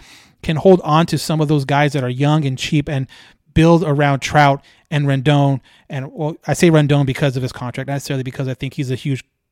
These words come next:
uh, centerpiece of the team, but just because of his contract and Trout. And that's, and that's how it has, that's gonna have to be the team. If you're gonna have three contracts like those guys, you're gonna have to have young, good, cheap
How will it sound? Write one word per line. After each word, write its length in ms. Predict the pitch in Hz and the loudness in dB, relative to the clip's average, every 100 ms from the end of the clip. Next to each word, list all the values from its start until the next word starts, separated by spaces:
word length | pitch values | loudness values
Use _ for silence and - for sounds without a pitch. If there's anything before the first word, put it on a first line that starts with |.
| _ _ _ | _ _ _
uh, 160 | - 123 | -10 -8
centerpiece 520 | - 147 143 147 127 | -4 -2 -2 -4 -6
of 120 | 135 | -8
the 120 | 120 | -8
team, 320 | 123 - 147 127 | -12 -8 -6 -4
but 160 | 123 | -6
just 200 | 110 143 | -4 -6
because 200 | - 139 | -4 -6
of 60 | 127 | -6
his 100 | 120 | -8
contract 480 | - 143 - 123 - | -4 -4 -4 -8 -6
and 120 | 151 | -8
Trout. 320 | - 214 156 - _ _ _ _ _ _ - | 2 4 4 0 _ _ _ _ _ _ -6
And 120 | 165 | 2
that's, 200 | 165 160 | 2 0
and 160 | - 160 | -2 0
that's 180 | 160 - | 0 2
how 160 | 160 | 2
it 80 | 151 | 2
has, 200 | 160 139 | -2 -6
that's 280 | - 170 185 | 0 0 0
gonna 180 | 262 240 | 0 0
have 240 | 214 202 | 0 -2
to 80 | 202 | -4
be 160 | 170 | -4
the 80 | 180 | -4
team. 280 | 147 196 147 | -4 -4 -4
If 100 | 135 | -4
you're 100 | 175 | -4
gonna 100 | 202 | -2
have 140 | 202 | -2
three 160 | - 180 | -2 -6
contracts 400 | 170 170 170 175 | -2 -4 -2 -6
like 120 | 156 | -4
those 180 | 139 143 | -4 -4
guys, 200 | 185 165 | -2 -4
you're 80 | 156 | -4
gonna 160 | 175 | -6
have 280 | 143 151 151 | -6 -4 -4
to 80 | - | -4
have 280 | 135 143 131 | -4 -4 -4
young, 460 | 131 147 151 160 160 _ _ _ _ 135 | -4 0 0 -2 -6 _ _ _ _ -6
good, 380 | 117 156 151 147 _ _ | 4 8 6 4 _ _
cheap 440 | _ - 160 143 | _ -4 -2 -2